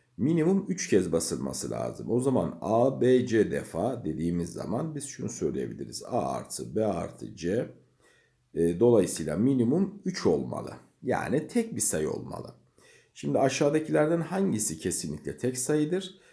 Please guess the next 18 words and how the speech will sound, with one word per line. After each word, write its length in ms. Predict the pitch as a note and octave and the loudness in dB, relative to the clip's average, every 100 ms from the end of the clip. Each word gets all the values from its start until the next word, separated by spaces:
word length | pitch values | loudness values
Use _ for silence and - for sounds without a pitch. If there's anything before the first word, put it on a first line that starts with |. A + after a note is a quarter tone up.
| _ _ - | _ _ -4
E, 140 | C#3 | -2
bunların 400 | D#3+ D#3+ D3+ D#3+ | 0 2 4 2
toplamı 760 | D#3 D#3 D#3 B2 E2+ D#2+ A2+ - - | 2 0 4 4 4 2 0 -4 -6
eksi 400 | F#2+ G2+ - F#3+ | -2 -2 0 2
dahi 240 | D3+ G#2 F#2+ | 4 4 2
olsa 580 | B1+ C#2 - C3+ F#3 - | -2 -2 0 0 0 -4
sonuçta 500 | - C3+ F2+ - G2+ | -6 -4 -4 -2 0
ne 80 | |
olmalı? 680 | B2+ E2+ A#1 D2+ G#2+ F3+ - - _ | 2 0 -2 0 2 0 -2 -16 _
Tek 240 | B2+ - | -2 -2
sayı 320 | - - B2 | -4 -2 0
olmalı. 640 | B2+ E2 A#1+ E2+ D#3 F#3 - _ _ | 0 0 -2 -4 -4 -4 -12 _ _
Cevabımız 640 | - B2+ D2 - B2 C#3 | 0 2 2 0 0 0
D 120 | F#2 D#2 | 2 0
şıkkına 420 | - - A2 A#2+ | -2 -6 -2 0
verilmiştir. 640 | D#2+ A1 - - - - _ _ _ _ _ _ _ _ _ _ _ _ _ _ _ _ _ | 0 -4 -12 -14 -16 -20 _ _ _ _ _ _ _ _ _ _ _ _ _ _ _ _ _
Şimdi 640 | _ - - D#3 D#3+ D#3+ - - A#2 | _ -10 -6 0 2 0 -4 -12 0
dokuz 640 | D3 D3 - E3+ E3 - | 0 2 0 0 -2 -12